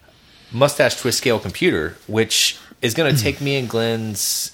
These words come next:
Speaker 1: uh, rating out of it, and there, it's actually gonna compute a real scientific machine learning based
Speaker 2: Yep.
Speaker 1: algorithm, blockchain, uh, A I,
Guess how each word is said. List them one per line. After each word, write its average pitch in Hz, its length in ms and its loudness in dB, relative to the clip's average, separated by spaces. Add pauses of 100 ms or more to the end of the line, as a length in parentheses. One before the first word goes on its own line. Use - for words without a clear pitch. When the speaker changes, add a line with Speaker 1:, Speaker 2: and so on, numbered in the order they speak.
Speaker 1:
uh, 92 600 0
rating 107 300 0
out 101 180 0
of 90 100 -2
it, 85 220 -4
and 101 140 -8
there, 117 220 -2
it's 113 180 -4
actually 135 280 0
gonna 120 140 -2
compute 110 600 -4 (140)
a 107 140 -2
real 120 360 0
scientific 117 680 -4
machine 113 360 -4
learning 107 300 -2
based 95 520 0
Speaker 2:
Yep. 135 120 4
Speaker 1:
algorithm, 101 680 0 (600)
blockchain, 110 1160 2 (200)
uh, 95 540 2 (380)
A 120 160 4
I, 98 500 4